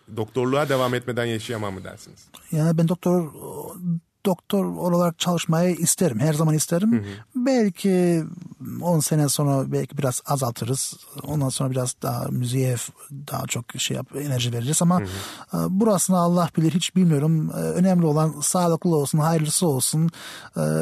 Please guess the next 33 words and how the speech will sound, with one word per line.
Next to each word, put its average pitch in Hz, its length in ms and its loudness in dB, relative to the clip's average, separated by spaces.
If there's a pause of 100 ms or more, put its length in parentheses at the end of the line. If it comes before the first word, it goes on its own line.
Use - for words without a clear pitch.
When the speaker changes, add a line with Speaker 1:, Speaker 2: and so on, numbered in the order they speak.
Speaker 2:
be-, 165 260 -4
böyle 202 300 4
her 175 140 4
şey 175 200 0
devam 175 180 2
ederse 165 480 2
zaten 143 460 -2
ben 139 300 -2
böyle 123 360 -2 (260)
rahatım. 120 460 -4 (520)
Speaker 1:
Çok 180 200 -2
teşekkür 160 320 -2
ediyoruz. 107 500 -2
Gerçekten 143 680 -2 (600)
bir 127 240 -6
doktor 147 300 0
olarak 135 460 0
hem 139 440 0 (100)
insanların 127 720 -2 (140)
sağlığına 123 680 0
yardımcı 107 520 -2
oluyorsunuz, 104 480 -4
onların 104 520 -4 (220)
sağlıklı 110 460 -4
yaşamlarına 113 520 -2
devam 107 300 0
etmesi 107 360 -6
için 107 220 -6
destek 104 360 -6
veriyorsunuz. 107 500 -6
Öte 139 200 -2
yandan 170 400 0
da, 165 180 -2